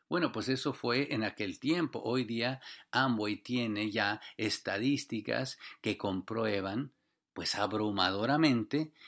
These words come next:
la diferencia en los niveles de productividad entre la gente que hoy día le llamamos está conectada al sistema educativo y la que no lo está. Pues bueno, pon atención también en, en la gente, no solamente que tienes en tu grupo, sino en ti mismo.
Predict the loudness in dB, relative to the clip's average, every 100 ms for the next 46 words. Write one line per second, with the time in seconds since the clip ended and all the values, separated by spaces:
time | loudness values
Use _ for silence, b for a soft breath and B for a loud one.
0 | B B -2 2 4 2 -2 -2 2 2
1 | 2 0 -6 -8 _ _ _ _ -8 -4
2 | -4 -4 -4 -4 -4 -4 -2 -2 -2 -2
3 | 0 0 0 0 -4 -4 -6 -4 -2 -2
4 | -2 -4 -4 -4 -4 0 2 2 2 0
5 | 0 -2 -2 -2 -4 -4 -4 -2 0 0
6 | 0 -4 -4 0 2 2 0 -4 -6 -4
7 | -4 -4 -6 -6 -4 -4 -2 -2 -2 -4
8 | -4 -4 -6 -10 -10 -10 -12 _ _ _
9 | _ _ _ _ _ B B B B 0
10 | 0 2 0 2 4 4 4 0 2 -2
11 | 0 2 2 2 0 -4 -4 -4 -4 -6
12 | -6 -4 -4 0 0 2 2 2 0 0
13 | 0 -2 -4 -2 -2 -2 -4 -4 -4 -4
14 | -2 0 2 2 2 -2 -4 -2 -2 -4
15 | -4 -6 -8